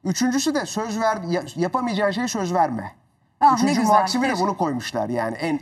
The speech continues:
Speaker 1: en manası. Dolayısıyla kelimeyi bilmiyorsanız, yani vasat ne manaya geliyor bunu bilmiyorsanız bizim çocuklar, bizim çocuklarımıza biz bunu anlatamazsak onlar anlar ya vasat idare eder. Yani olsa da olur olmasa da. Halbuki, e, dediği şu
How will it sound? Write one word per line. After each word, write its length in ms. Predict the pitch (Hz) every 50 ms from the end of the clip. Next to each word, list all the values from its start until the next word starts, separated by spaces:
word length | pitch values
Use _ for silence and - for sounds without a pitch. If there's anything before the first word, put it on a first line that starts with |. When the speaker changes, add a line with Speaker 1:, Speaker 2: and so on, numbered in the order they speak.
| -
Speaker 1:
en 220 | - 151 147 139 104 107
manası. 520 | 120 117 110 101 98 82 - - - -
Dolayısıyla 520 | 269 349 381 392 - - 359 262 139 - - - - - - - - _ _ _ _
kelimeyi 420 | - 240 254 311 359 403 403 370 370
bilmiyorsanız, 600 | 381 392 392 381 339 240 190 - 175 151 139 147
yani 260 | 175 175 151 143 147
vasat 440 | 180 196 - - 262 254 - - 262
ne 100 | 254 247
manaya 600 | 240 233 220 202 190 185 165 156 151 147 143 143
geliyor 420 | 139 147 147 143 147 151 143 151
bunu 200 | 180 202 202 214
bilmiyorsanız 760 | 254 285 339 359 349 294 185 - - 135 123 156 196 - - _ _ _ _ -
bizim 180 | 247 262 320 302
çocuklar, 720 | - - 262 208 220 208 - - 143 135 - - - - _ _ _ _ _ -
bizim 180 | 190 269 277
çocuklarımıza 880 | - - 220 180 190 - - 156 143 135 123 120 107 110 147 165 170 170
biz 140 | 180 175 180
bunu 140 | 220 214
anlatamazsak 680 | 196 202 214 226 - 294 - 165 151 - - 285 - 285
onlar 220 | 277 285 277 285
anlar 220 | 294 302 311 294 240
ya 160 | 214 214 233
vasat 300 | 294 285 208 - - -
idare 360 | 247 240 - 82 - - -
eder. 140 | - - -
Yani 200 | 69 71 - -
olsa 420 | - - - - 156 - - 165 147
da 60 | 151
olur 200 | 147 147 175 185
olmasa 360 | 180 170 151 135 123 123 117
da. 40 | 131 -
Halbuki, 540 | - 254 339 370 392 370 - - 139 117 - - - _ _ _ _ _ _ _ -
e, 200 | - 160 160 139
dediği 360 | 180 233 247 285 294 294 285
şu 340 | - - - 226 139 107